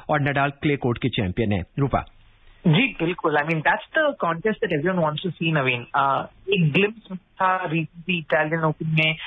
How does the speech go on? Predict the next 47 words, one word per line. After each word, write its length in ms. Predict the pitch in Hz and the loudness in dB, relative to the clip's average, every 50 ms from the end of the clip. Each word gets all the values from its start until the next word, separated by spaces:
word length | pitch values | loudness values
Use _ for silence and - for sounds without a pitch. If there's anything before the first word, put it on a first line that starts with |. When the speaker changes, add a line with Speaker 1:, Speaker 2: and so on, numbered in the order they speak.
| - - - - - - - 165 165 147 | -6 -6 -6 -6 -8 -8 -2 0 0 2
Speaker 2:
जहां 280 | - 175 165 175 170 | 2 2 2 2 2
जोकोविच 480 | 151 170 156 151 - - - 165 165 160 - | 2 2 2 2 0 0 0 0 0 0 0
और 200 | 160 156 147 147 | -2 0 0 2
Nadal 440 | 143 147 147 151 151 151 147 147 | 2 2 2 2 0 0 0 0
भिड़े 280 | 143 135 151 151 165 165 | 0 0 0 0 0 0
थे 140 | 170 160 151 | 0 -2 -4
final 360 | - - 147 151 156 165 160 | -2 -2 -2 0 0 -2 0
में, 200 | 151 143 135 139 - - - - - _ 175 | 0 -2 -4 -6 -10 -18 -20 -20 -6 _ 0
and 180 | 170 170 160 | 0 2 2
that 100 | 165 160 160 202 | 0 0 2 0
was 180 | 202 180 190 175 | 2 2 2 0
a 80 | 156 | 0
bit 100 | 208 202 | 0 0
of 200 | 254 - 233 220 | 0 -2 -2 -4
a 40 | 180 | -2
glimpse 380 | 190 185 190 190 196 - - 208 | -2 -2 -2 -4 -6 -6 -2 -2
of, 120 | 196 175 - _ - | -2 -2 -4 _ -2
uh, 300 | 170 160 151 151 143 - - | 0 0 -2 -2 -6 -6 -6
कि 80 | 190 | -6
क्या 300 | 160 - - 185 170 175 | -6 -2 0 2 2 2
contest 520 | 170 - 175 160 160 160 156 180 175 175 - | 0 0 -2 -2 -2 -2 -2 -4 -4 -4 -4
हो 180 | - 165 165 | -2 -2 -2
सकता 280 | 170 165 160 - - 160 | 0 -4 -10 -6 -2 -2
है, 160 | 160 170 160 | 0 2 2
हमें 200 | 156 151 156 147 | 2 2 0 0
क्या 260 | - - 160 156 165 | 0 0 0 2 2
मि-, 280 | 165 160 165 185 - 147 | 2 2 2 2 0 -4
देखने 440 | 131 143 160 185 202 - - 180 160 | -6 -6 -4 -4 -4 -2 -2 -2 0
को 80 | 170 | 2
मिल 140 | 156 151 151 | 2 2 0
सकता 280 | - 165 156 - 160 151 | 0 -4 -4 -2 -2 -2
है 100 | 151 147 | 0 -2
in 60 | 147 | -4
a 40 | 147 | -2
Grand 300 | 143 147 143 147 160 160 | 0 0 0 0 0 -4
Slam 440 | 156 - 180 170 165 156 151 147 | -2 0 0 0 2 2 0 0
event, 240 | 143 151 147 151 - | 0 0 -2 -4 -8
क्योंकि 220 | - 160 156 165 151 | -10 -4 -2 -2 -2
nothing 300 | 151 143 - 180 175 170 | -2 -2 0 0 0 0
gets 240 | 160 - - 139 | 0 -4 -6 -4
bigger 140 | - 170 160 156 | -2 0 0 0
than 140 | 151 143 139 | -2 -2 0
a 60 | 143 | 0
Grand 220 | 143 143 143 - | 0 0 -2 -2
Slam। 240 | - 165 165 160 156 - _ - - - - - _ - | 0 0 0 0 -2 -6 _ -14 -12 -12 -14 -6 _ 0
और 140 | 214 214 | 0 2
दोनों 300 | 180 226 247 269 285 269 | 2 0 2 2 0 0